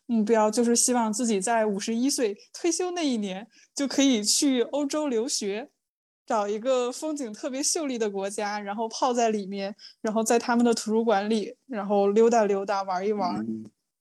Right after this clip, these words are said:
Speaker 1: 嗯，然后最后一个其实也是希望为自己的将来做一些保障吧，
Speaker 2: 嗯。
Speaker 1: 就还是会想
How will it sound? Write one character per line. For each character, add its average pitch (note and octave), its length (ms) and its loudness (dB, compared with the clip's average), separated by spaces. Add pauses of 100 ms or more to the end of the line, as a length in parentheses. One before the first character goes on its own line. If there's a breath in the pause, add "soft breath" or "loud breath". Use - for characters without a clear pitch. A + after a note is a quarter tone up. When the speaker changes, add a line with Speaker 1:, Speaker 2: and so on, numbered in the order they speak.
Speaker 1:
嗯， G3 300 0
然 G#3 160 0
后 C4 80 2
最 D4+ 160 2
后 D#4 240 2
一 G#3 140 -2
个 G#3 400 -4 (360 loud breath)
其 - 200 -6
实 B3 280 0
也 A3+ 220 2
是 D4 260 2
希 B3+ 240 2
望 A3+ 380 -4 (460)
为 B3+ 160 0
自 C4 180 0
己 A3+ 100 -2
的 F#3+ 140 -6
将 C4 220 -2
来 A3 120 -4
做 C4+ 160 -6
一 C#4 40 -2
些 D4 120 0
保 C#4 200 -2
障 D4+ 260 0
吧， - 120 0
Speaker 2:
嗯。 - 80 -14 (640)
Speaker 1:
就 C4 120 -6
还 A3 200 -4
是 D#4+ 160 0
会 C#4 440 2
想 F#3+ 460 -2